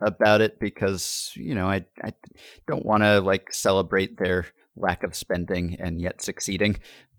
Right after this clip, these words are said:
but intellectually, there are things about it that are interesting, and they're obviously in a division where they're going up against the Yankees and the Red Sox, and so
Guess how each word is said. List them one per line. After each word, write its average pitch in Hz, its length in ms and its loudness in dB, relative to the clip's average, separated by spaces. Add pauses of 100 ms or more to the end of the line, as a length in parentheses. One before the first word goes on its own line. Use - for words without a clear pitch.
but 101 340 4 (120)
intellectually, 170 720 -2 (180)
there 113 200 2
are 117 60 2
things 120 300 -4
about 104 240 4
it 110 160 0
that 98 180 2
are 98 260 2
interesting, 92 600 -2 (360)
and 85 440 0 (100)
they're 85 400 0 (140)
obviously 82 440 -2
in 90 80 2
a 101 60 2
division 92 440 0
where 85 120 -4
they're 87 80 -2
going 82 300 -2
up 87 120 -4
against - 360 -8
the 80 80 -12
Yankees 85 420 -6
and 107 240 -2
the 139 60 -2
Red 120 180 0
Sox, - 440 0
and 78 320 -8
so 82 360 2